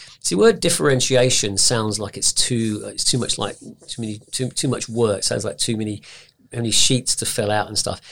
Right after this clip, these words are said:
It's just allowing maybe that child, for example, your nephew, who has this particular interest, microbiology, maybe he spends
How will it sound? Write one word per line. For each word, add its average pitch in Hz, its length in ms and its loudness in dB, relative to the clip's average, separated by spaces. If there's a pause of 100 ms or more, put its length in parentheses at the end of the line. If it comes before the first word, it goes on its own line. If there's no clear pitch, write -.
(160)
It's - 180 0
just 180 280 2
allowing 139 580 4
maybe 107 360 -2
that 120 200 -2
child, 113 480 0 (100)
for 175 300 4
example, 101 480 0
your 147 240 4
nephew, 95 600 -4 (340)
who 120 140 -2
has 143 320 0
this 120 120 0
particular 117 480 -4
interest, 104 640 0
microbiology, 101 840 -4
maybe 147 380 2
he 127 160 -4
spends 120 560 0